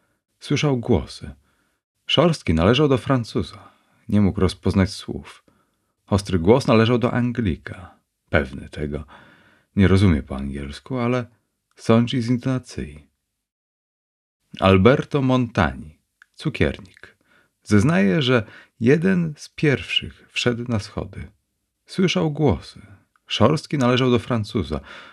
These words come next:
Odróżnił kilka słów. Mówca zdawał się czynić wyrzuty. Nie mógł rozpoznać słów ostrego głosu. Mówił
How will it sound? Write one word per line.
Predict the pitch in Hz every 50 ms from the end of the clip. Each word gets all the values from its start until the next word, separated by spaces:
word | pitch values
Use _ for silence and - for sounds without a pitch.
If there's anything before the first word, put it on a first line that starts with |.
| _ _
Odróżnił | - 113 120 185 220 180 117 95 87 80
kilka | - 135 113 - 113 101
słów. | 98 - - - 90 71 71 - - - _ _ _ _ _ _ _ _ _ _ _ _ _
Mówca | 107 127 156 - - - - - - - - - -
zdawał | - 101 101 113 135 170 185 180 180 165 156 - - -
się | - 127 123 117 - _ _
czynić | - - 156 143 147 139 135
wyrzuty. | 127 127 131 127 - - 117 98 - - - - 69 - _ _ _ _ _ _ _ _ _ _ _ _ _ _ _ _ _ _ _
Nie | 98 101 101
mógł | 98 87 78 -
rozpoznać | 90 87 - - - 107 95 104 104 95
słów | - - - 104 - -
ostrego | - 104 98 - - - - 104 95 101 98 87
głosu. | 80 - 90 98 98 80 - - - 78
Mówił | 76 73 71 80 85 85 95 87